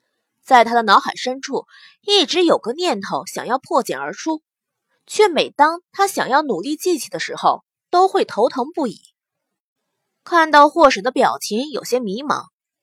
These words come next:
墨迹拉住他的手腕儿，一用力，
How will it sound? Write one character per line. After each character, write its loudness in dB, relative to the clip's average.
墨 6
迹 -2
拉 6
住 -6
他 -12
的 -2
手 -6
腕 6
儿， -2
一 -8
用 4
力， -2